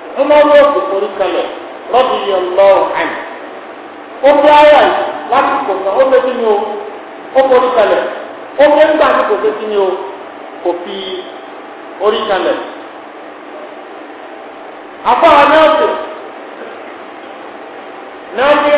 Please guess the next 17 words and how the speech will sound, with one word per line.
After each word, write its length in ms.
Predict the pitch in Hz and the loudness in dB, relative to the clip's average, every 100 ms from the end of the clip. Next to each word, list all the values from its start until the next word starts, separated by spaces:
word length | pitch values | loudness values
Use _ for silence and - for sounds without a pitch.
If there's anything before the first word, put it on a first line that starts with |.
| - | 2
àná, 260 | 247 247 247 254 | 0 0 -2 -4
náà 160 | 202 269 | -2 -2
náà 260 | 254 254 226 | 0 0 -2
sè, 180 | - 165 - - - - - - - | -2 -6 -8 -14 -16 -18 -18 -18 -14
nínú 220 | - 302 285 | -6 0 2
àwọn 340 | 226 214 214 214 214 - 202 | 2 2 2 2 2 0 0
ọmọ 260 | 220 220 220 | 2 2 0
tí 140 | 220 240 | 0 0
o, 100 | 220 202 - - - - | 2 0 -4 -10 -14 -12
Abdullah 680 | - 254 - 240 - 226 233 233 | -2 0 2 0 0 4 4 4
ibn 180 | 233 233 214 | 0 -4 -6
Umar, 320 | 214 202 160 - - - - - - - - - - - - - - - - | -6 -4 -4 -6 -12 -14 -16 -16 -16 -16 -16 -16 -16 -16 -18 -18 -18 -14 0
onínáfẹ́ 720 | 214 220 233 247 233 208 180 | 0 2 0 0 0 0 2
wa, 120 | 175 - - - - - - - - - - - - | 2 2 -2 -4 -10 -12 -16 -16 -16 -18 -16 -16 2
tó 120 | - | 4
máa 300 | 262 269 220 | 6 4 2
jẹ́ 460 | 220 226 226 226 | 2 6 6 6